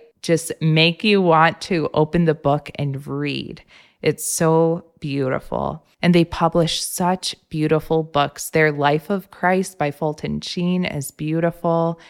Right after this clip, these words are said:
Just go through their website and see what books they have. And you can use code F P thirty, that's capital F, capital P thirty, for thirty percent off your entire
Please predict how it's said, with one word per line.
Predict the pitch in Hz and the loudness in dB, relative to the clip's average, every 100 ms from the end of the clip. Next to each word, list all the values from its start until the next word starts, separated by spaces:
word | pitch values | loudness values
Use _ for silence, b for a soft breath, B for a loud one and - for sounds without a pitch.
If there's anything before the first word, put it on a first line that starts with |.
| B B B | B B B
Just | 156 160 - | -2 -2 2
go | 160 170 | 4 4
through | 180 190 | 2 2
their | 180 160 | 2 2
website | 151 151 - 147 143 | 0 -2 -2 -2 -2
and | 147 143 | -4 -6
see | - 156 147 151 - | -6 -4 -2 -4 -2
what | 139 143 147 | 0 2 2
books | - 156 - | 0 -2 -4
they | - 151 | -4 -4
have. | 143 143 139 147 151 - | -4 -4 -4 -4 -6 -6
And | 143 | -2
you | 151 | -2
can | 160 214 220 | -2 2 2
use | 185 156 151 151 156 - b b b _ | 4 2 0 -2 -6 -14 b b b _
code | - - 160 156 156 156 _ - | -8 0 2 4 2 0 _ 2
F | 156 214 - - - | 4 4 0 -18 -12
P | - 175 170 180 | -4 -2 -2 -4
thirty, | - 151 143 156 190 262 - b b | -2 0 0 -2 -4 -4 -8 b b
that's | 156 156 - | 0 0 -2
capital | - 156 160 151 143 - | -2 0 0 0 0 4
F, | 208 233 - | 4 4 -2
capital | - 147 - 147 139 | -6 -6 -4 -4 -4
P | - 170 165 165 _ | -4 -2 -2 -4 _
thirty, | - 143 143 147 175 b b | -2 -2 -2 -4 -6 b b
for | b - 147 | b -2 -2
thirty | - 165 160 185 196 | 2 4 4 4 0
percent | - 202 - 160 156 | 0 0 0 0 0
off | 139 143 139 - | 0 0 0 -2
your | 151 | -2
entire | - 151 139 - 139 139 | 0 -2 -2 -2 -2 -2